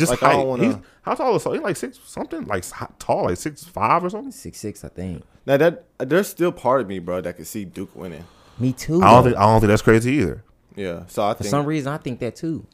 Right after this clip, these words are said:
Speaker 2: Yeah, that should be said. 'Cause I don't think Soul Illuminati just finna win every game.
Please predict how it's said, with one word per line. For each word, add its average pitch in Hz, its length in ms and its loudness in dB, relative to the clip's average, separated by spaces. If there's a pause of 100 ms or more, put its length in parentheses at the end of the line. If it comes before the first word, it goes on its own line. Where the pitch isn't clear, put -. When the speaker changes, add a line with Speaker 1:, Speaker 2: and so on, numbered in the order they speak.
(120)
Speaker 2:
Yeah, 85 140 -10
that 92 180 -10
should 92 160 -16
be 80 60 -18
said. 82 340 -14 (920)
'Cause 131 60 -4
I 139 120 6
don't 151 140 0
think 127 160 -6
Soul 117 180 -2
Illuminati 107 320 -6
just 95 180 -14
finna 101 160 -10
win 98 200 -10
every 90 240 -10
game. 92 420 -10